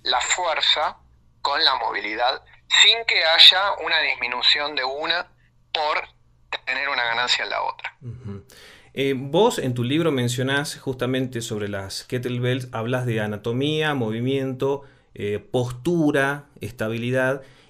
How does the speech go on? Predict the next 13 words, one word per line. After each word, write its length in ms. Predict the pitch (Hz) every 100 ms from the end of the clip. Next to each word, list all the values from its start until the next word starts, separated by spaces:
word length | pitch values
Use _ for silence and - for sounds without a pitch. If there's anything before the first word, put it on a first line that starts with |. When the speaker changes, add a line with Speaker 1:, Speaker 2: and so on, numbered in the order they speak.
| _
Speaker 1:
Claro. 320 | - 127 127 123
Speaker 2:
y, 180 | 143 175
y 20 |
esto 300 | 208 - 202
significa 640 | 196 147 139 160 175 180 170
de 180 | 131
que 340 | 127 156 175 -
nos 560 | 117 117 113 107 107 -
ofrece 480 | 120 120 165 160 156
este 160 | 147
tipo 300 | 123 139 -
de 100 | 131
pesas 560 | 127 147 147 160 165 -